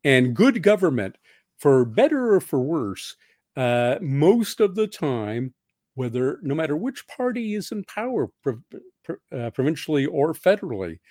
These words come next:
uh, this is a pretty well-administered country. It's a rich, prosperous country, uh, that has, uh, on the World Happiness Index, well ahead of the United States, on longevity ahead of the United States, you know. Uh,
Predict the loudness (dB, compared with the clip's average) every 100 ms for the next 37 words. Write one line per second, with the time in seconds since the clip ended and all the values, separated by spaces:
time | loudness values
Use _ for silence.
0 | _ _ _ -6 0 0 0 0 -4 -2
1 | -4 -4 -6 -6 -2 -2 -2 -2 -2 -2
2 | -4 -4 -4 -4 -8 -10 -10 -14 -18 -16
3 | -12 -10 -12 0 2 2 -4 -20 _ -6
4 | -4 -4 -6 -4 -4 -4 -6 -4 -4 -2
5 | -4 -4 _ -20 -20 _ -4 0 0 0
6 | -4 -2 -2 0 0 -2 -4 -10 -14 -16
7 | -10 -6 -2 4 4 4 0 -2 -2 0
8 | 2 2 2 -2 0 0 -2 -6 -8 -2
9 | 0 0 0 0 0 0 0 0 -2 -6
10 | -8 -6 -6 -8 -14 -18 -20 _ _ -2
11 | 0 0 -2 -2 2 6 8 8 4 2
12 | 0 0 0 0 0 -2 -2 -2 -4 -8
13 | -6 -4 -4 -8 -8 -8 -6 -8 -10 _
14 | _ _ _ -4 -2